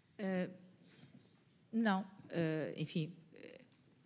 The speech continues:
é-nos pedido, nós sabemos que o prazo que tínhamos era, enfim, eh, não era muito, mas, eh, a verdade é que fomos fazendo sempre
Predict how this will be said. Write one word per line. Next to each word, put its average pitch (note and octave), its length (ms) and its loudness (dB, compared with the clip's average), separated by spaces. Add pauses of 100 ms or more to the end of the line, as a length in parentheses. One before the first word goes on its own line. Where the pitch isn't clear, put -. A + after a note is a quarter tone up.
(280)
é-nos F3 280 4
pedido, F3 520 4
nós E3 240 2
sabemos E3+ 340 2
que - 180 -6
o E3 40 0
prazo D#3+ 460 4
que - 80 -12
tínhamos D#3+ 460 4
era, C#3+ 680 2 (140)
enfim, A#3 260 -2 (340)
eh, - 560 -4 (960)
não D#3+ 320 6
era E3 140 8
muito, F#3+ 520 8
mas, F#3 640 6
eh, G3 400 2
a F#3 40 4
verdade F3 440 4
é F#3 60 4
que G3 500 6
fomos F#3 320 0
fazendo F#3 380 4
sempre G3 500 4